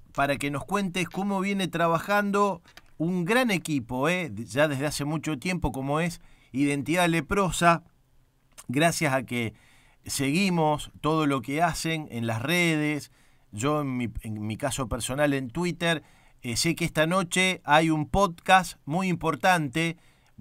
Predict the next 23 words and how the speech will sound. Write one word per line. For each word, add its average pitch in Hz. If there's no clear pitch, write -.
corregime, 175
me 127
parece 143
que 156
es 143
a 135
las 123
veinte 147
treinta 147
horas 156
por 123
el 120
canal 139
de 139
YouTube 143
de 113
ustedes. 180
Y 127
bueno, 135
contanos 180
qué 175
han 185
preparado 151